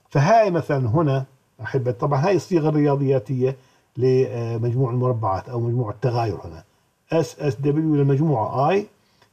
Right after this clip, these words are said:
مجموع الفرق بين كل قيمة، هاي القيمة سبعة وستين لحالها، يعني هاي اكس الأولى، اكس الثانية، اكس الثالثة، وهكذا. كذلك الأمر نكرر هنا، نكرر هنا. فالفرق بين كل قيمة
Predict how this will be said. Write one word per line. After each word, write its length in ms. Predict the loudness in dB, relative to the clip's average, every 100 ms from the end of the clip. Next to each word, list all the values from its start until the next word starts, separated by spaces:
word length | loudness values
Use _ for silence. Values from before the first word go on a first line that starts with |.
| _ _ _ _ _ _ -4
مجموع 520 | -2 0 2 2 0 0
الفرق 420 | -2 0 -2 -2
بين 200 | -2 -2
كل 360 | -2 0 0 -2
قيمة، 440 | 0 2 2 2
هاي 380 | -4 -6 -4 -4
القيمة 360 | -4 -4 -4 -4
سبعة 280 | -4 -4 -4
وستين 480 | -8 -12 -6 -6
لحالها، 380 | -4 -6 -6 -6
يعني 260 | -6 -8 -8
هاي 120 | -12
اكس 300 | -10 -12 -8
الأولى، 400 | -8 -4 -4 -6
اكس 140 | -10 -12
الثانية، 340 | -6 -6 -6
اكس 140 | -10
الثالثة، 340 | -14 -10 -4 -2
وهكذا. 420 | -2 -6 -12 -14 _ -20 _ _
كذلك 340 | 0 0 0 -2
الأمر 240 | 0 0
نكرر 500 | 0 0 0 2 2
هنا، 300 | 0 0 -2
نكرر 300 | -2 -2 -2
هنا. 300 | -2 -2 -4 _ _ _ _ -6
فالفرق 560 | -4 -2 -4 0 -2 2
بين 200 | 0 2
كل 280 | 2 2 2
قيمة 460 | 0 2 2 -2